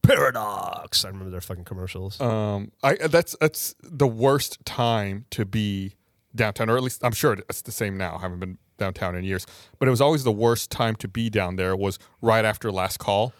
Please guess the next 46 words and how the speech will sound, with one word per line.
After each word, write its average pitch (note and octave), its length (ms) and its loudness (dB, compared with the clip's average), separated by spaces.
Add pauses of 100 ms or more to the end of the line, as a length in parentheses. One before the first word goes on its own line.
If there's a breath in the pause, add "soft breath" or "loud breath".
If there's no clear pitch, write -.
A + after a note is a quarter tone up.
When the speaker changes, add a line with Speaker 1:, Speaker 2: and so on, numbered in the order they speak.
(140 soft breath)
Speaker 1:
You F3+ 80 2
get, G3 160 6
if D#3+ 140 0
you're B3 160 0
a A3+ 80 6
dude C#3+ 420 0
walking B2 320 0
around G#2+ 460 0
l-, F#2+ 160 -6
at G2+ 160 -2
last G#2 300 0
call G2 480 -2
on G2 180 -4
Sixth - 240 -2
Street, G2 160 -8
there's, G2 140 -8
like, G2+ 100 -6
a F2 40 -10
twenty-five G#2+ 560 -4
percent F2+ 260 -8
chance F2+ 260 -8
you're F2 60 -10
gonna F2 100 -8
get E2+ 100 -10
into F2 120 -12
a E2+ 40 -12
fight. E2+ 340 -12
Speaker 2:
Yeah. B2+ 180 0 (340 soft breath)
Wh-, F3+ 200 4
whether F3+ 380 8
you E3+ 200 4
start F#3 240 6
it, D#3+ 100 -4
someone F#3+ 280 6
might E3 240 6
Speaker 1:
Whether - 40 2
Speaker 2:
just F#3 160 6
Speaker 1:
you - 40 -4
Speaker 2:
come D#3+ 100 6
up D#3+ 100 4
and D3+ 120 2
start D3+ 300 4
a D3 100 6
fight B2 280 6
Speaker 1:
Yeah. G#2+ 160 6
Speaker 2:
with D3+ 160 6